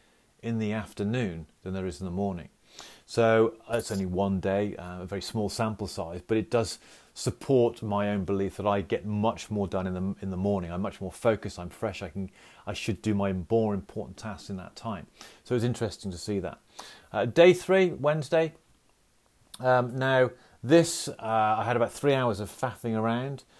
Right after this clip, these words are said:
I did a project for an hour again in the morning. Um, I had a, uh, a call that went on for a couple of hours. Again, that was a project call, um, which was a quite significant thing I'm doing. Another call for an hour and another call for an hour.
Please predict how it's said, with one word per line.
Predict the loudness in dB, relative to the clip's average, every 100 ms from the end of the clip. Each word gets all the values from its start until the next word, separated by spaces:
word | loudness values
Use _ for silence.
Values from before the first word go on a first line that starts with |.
| -16 0
I | 2
did | 4 4
a | 2
project | -2 -2 -2 0 -2
for | 0
an |
hour | 2 2
again | 2
in | 0
the |
morning. | 0 0 0 -4 -8 -10 -8
Um, | 0 0 0 -4
I | -6
had | -4 -2 -2 -4 _ _ _ -8
a, | 0 2 4 2 2 -2 -6
uh, | -12 -10 -12 -14 -18 -16 -12 -10 -10
a | -12 -12
call | -2 4 6 6 4
that | -2 -2 0 0 -4 -8
went | -4 -2 -2 -2
on | -2 -2
for | -4 0 2
a | 0
couple | -4 0
of | 0
hours. | 0
Again, | -2 -2 -2
that | -2
was | -4
a | -6
project | -2 0 0 -2 -6
call, | 0 0 0 -4 -20 -20 _ -8
um, | -2 -2 -2 -4
which | -4
was | -6 -6
a | -6
quite | -6 -8 -8
significant | -6 -8 -8 -8
thing | -8
I'm | -4
doing. | -2 -2 -6 -14
Another | -4 2 4 2
call | 0 0 0
for | 0 2
an | 2
hour | 4 4 2
and | 2
another | 0 2 4
call | 2 2 -2
for | -2 -6
an |
hour. | -6